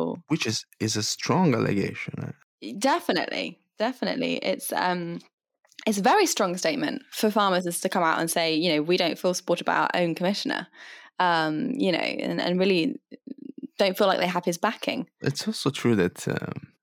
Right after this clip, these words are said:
Speaker 1: I mean, traditionally, the D G Agri, uh, is, the, you know, considered, uh, doing the interests of,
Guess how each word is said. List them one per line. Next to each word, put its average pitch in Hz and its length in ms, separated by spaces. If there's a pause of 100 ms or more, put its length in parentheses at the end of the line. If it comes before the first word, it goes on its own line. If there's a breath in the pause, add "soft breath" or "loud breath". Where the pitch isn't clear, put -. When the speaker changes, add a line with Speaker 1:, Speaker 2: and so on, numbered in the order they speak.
(260)
Speaker 1:
I - 20
mean, 95 120
traditionally, 101 960
the 82 540 (140)
D 107 140
G 104 240
Agri, 95 640 (680 soft breath)
uh, 92 380
is, - 400 (400)
the, 95 240 (180)
you 101 120
know, 90 120
considered, 98 920 (100)
uh, 92 300
doing 104 320
the 107 80
interests 104 600
of, 95 220